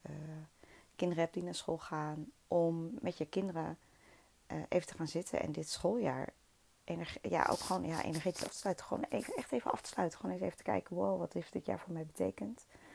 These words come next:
Dit schooljaar. Wat vond ik daarin leuk? Wat vond ik daarin lastig? Wat heb ik daarin geleerd?" Ehm, om het letterlijk, en, eh, en, en ik eindig eigenlijk altijd met alles waar ik dankbaar voor ben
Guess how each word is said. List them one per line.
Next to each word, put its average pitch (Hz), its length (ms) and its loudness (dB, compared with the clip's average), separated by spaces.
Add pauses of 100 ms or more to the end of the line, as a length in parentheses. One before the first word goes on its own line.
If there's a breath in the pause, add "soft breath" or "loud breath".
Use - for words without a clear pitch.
(320 loud breath)
Dit - 160 -8
schooljaar. 185 640 4 (500 loud breath)
Wat - 100 -12
vond 170 160 -2
ik 156 60 -6
daarin 165 260 6
leuk? 185 320 12
Wat - 140 -8
vond - 240 -8
ik - 80 -12
daarin 160 360 -4
lastig? 185 640 4
Wat - 120 -6
heb - 160 -2
ik 185 120 -10
daarin 160 360 0
geleerd?" 165 760 4 (800 loud breath)
Ehm, 156 640 -4 (1300)
om 202 120 4
het 196 120 4
letterlijk, 190 600 6
en, 175 160 -4
eh, 175 220 -4 (100)
en, - 220 -4
en 170 180 -2 (300)
ik - 160 4
eindig 190 380 8
eigenlijk - 340 -4
altijd 180 520 6
met 160 220 -4
alles 190 260 8
waar - 180 -2
ik 143 120 -6
dankbaar 185 480 -2
voor 185 340 -4
ben 175 380 0